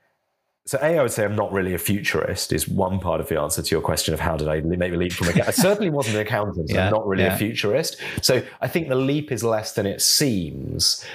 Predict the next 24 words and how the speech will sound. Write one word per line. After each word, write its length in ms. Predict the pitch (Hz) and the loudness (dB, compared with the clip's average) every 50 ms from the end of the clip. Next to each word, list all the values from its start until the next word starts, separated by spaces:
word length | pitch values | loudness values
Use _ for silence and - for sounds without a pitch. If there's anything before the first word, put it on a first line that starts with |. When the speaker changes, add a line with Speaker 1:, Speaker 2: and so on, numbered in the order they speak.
| - - - - - - _ _ _ _ _ _ _ _ - - _ _ _ _ _ _ _ _ _ _ _ _ _ - | -14 -14 -16 -20 -20 -20 _ _ _ _ _ _ _ _ -20 -20 _ _ _ _ _ _ _ _ _ _ _ _ _ 0
Speaker 1:
I, 240 | 135 135 139 135 - - - | 0 0 0 0 -4 -4 -2
I, 120 | - 127 | -2 0
I, 100 | 123 123 | 0 2
yeah, 260 | 127 123 117 110 113 | 2 2 2 2 2
I've, 220 | 110 101 - - - | 0 0 -2 -4 -2
I've 320 | - 98 - - - - | 0 0 0 0 0 2
written 220 | 113 120 117 110 104 | 2 2 2 2 2
in 80 | 101 | 2
the 80 | 101 104 | 0 0
book 320 | 104 170 175 160 139 - | 0 2 2 2 0 0
and 120 | 120 110 104 | -2 -2 0
we, 140 | 101 101 107 - | 0 0 -2 -4
we 160 | 113 110 104 | -4 -2 0
write 180 | 107 107 104 98 | 0 0 0 2
about 180 | 101 104 95 95 | 0 0 2 2
being 360 | 98 92 95 95 98 98 - _ _ - | 0 2 2 0 0 -2 -4 _ _ -2
reluctant 520 | 104 107 110 131 - - - 131 139 131 | 0 2 4 2 2 0 -2 -2 -2 0
futurists. 600 | - 123 123 123 - - 117 113 104 - - - | 2 0 0 0 0 0 0 0 0 0 0 0
I 80 | 107 110 | 2 2
use 180 | 113 110 92 | 2 2 0
the 80 | 98 95 | -2 -2
term 320 | - 107 95 87 92 98 | -2 0 0 0 0 0
nowist 520 | 104 107 110 107 107 110 117 107 - - - | 0 0 0 0 0 0 -2 -2 -2 -4 -2
sometimes 680 | - - 110 107 107 107 110 104 110 127 135 - | 0 0 0 0 0 0 0 2 2 2 0 0